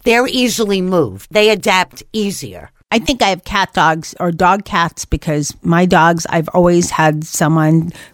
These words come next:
Speaker 2: come to my house. So I,
Speaker 1: Yeah,
Speaker 2: I
Speaker 1: it happens to be easier for sure.
Speaker 2: It's easier. And, you know, um, there's very good kennels. There's vets with kennels. But if you can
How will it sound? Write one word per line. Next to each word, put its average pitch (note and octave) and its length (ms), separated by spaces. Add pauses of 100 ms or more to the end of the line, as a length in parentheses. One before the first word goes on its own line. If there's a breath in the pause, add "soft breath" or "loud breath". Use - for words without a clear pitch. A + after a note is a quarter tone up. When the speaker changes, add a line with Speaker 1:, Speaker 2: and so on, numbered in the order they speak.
Speaker 2:
come F3 220
to - 120
my D3+ 140
house. D3 340
So C#3+ 320
I, D3+ 260 (140)
Speaker 1:
Yeah, C4+ 260
Speaker 2:
I C#4 100
Speaker 1:
it B3 120
happens A#3 460
to F#3 100
be E3 260
easier D3+ 440
for C#3 160
sure. D3 280
Speaker 2:
It's - 220
easier. C#4 500
And, A3 380
you C#4+ 140
know, B3+ 280 (280)
um, A3+ 160
there's G3 320
very G3+ 260
good A3+ 220
kennels. F#3+ 560
There's D3 220
vets G3 300
with - 140
kennels. F3 500 (360 loud breath)
But D#3 420 (160)
if - 160
you G#3 160
can F3 400